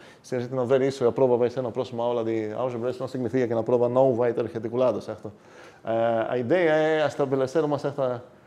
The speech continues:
manter uma certa maturidade, em tal forma que, lendo uma definição de uma estrutura algébrica, estando cobrado para demonstrar ou para definir umas coisas mais, eh, como se definiria isso? Então, se eu te dar a definição a primeira vez na vida de o que é uma álgebra booleana,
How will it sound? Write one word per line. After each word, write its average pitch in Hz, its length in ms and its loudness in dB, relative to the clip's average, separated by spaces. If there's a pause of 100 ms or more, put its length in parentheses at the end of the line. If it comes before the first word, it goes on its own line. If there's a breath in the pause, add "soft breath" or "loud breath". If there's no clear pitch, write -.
(300 soft breath)
manter 123 280 0
uma 143 140 0
certa 143 220 -6
maturidade, 131 520 0
em 135 120 0
tal 156 160 0
forma 151 280 0
que, 143 160 -2 (160)
lendo 175 400 8
uma 165 140 8
definição 139 460 2
de 139 60 2
uma 135 180 4
estrutura 135 400 0
algébrica, 127 560 2 (340 loud breath)
estando 139 320 0
cobrado 139 400 8
para 127 140 2
demonstrar 123 460 4
ou 135 80 6
para 135 140 4
definir 127 340 2
umas 127 180 -2
coisas 117 300 0
mais, 147 420 4 (720 loud breath)
eh, 107 340 0
como 131 200 -2
se 120 80 -10
definiria 117 440 0
isso? - 260 -6
Então, 135 180 2
se 175 180 -2
eu 170 240 2 (520)
te 147 120 2
dar 151 240 10
a 143 60 10
definição 135 400 4
a - 20 4
primeira 135 260 4
vez 135 140 4
na 131 80 4
vida 123 240 2
de 113 80 4
o 113 60 2
que 135 100 -2
é 127 60 4
uma 123 200 2
álgebra 117 260 2
booleana, 120 520 -2